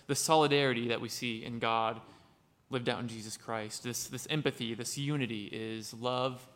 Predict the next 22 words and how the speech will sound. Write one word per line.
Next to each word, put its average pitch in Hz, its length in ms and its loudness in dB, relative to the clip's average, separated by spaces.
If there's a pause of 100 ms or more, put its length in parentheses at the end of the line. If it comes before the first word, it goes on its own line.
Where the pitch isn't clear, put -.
(280)
embodied. 107 500 -6 (1400)
And 131 220 0 (380)
in 185 200 6
death, 139 340 4 (460)
and 127 140 -4
then 131 340 -2 (200)
through 165 280 6
death, 135 440 6
and 123 420 -2 (480)
somehow 139 760 -2 (520)
beyond 123 600 0
death, 113 320 -6 (720)
God 123 400 -2
is 131 140 -4
with 147 180 -2
us, - 320 -8 (1600)
healing 127 300 -4
us. - 340 -12 (1120)
And 131 200 -4
this 135 380 0
is - 180 -8
hope - 360 0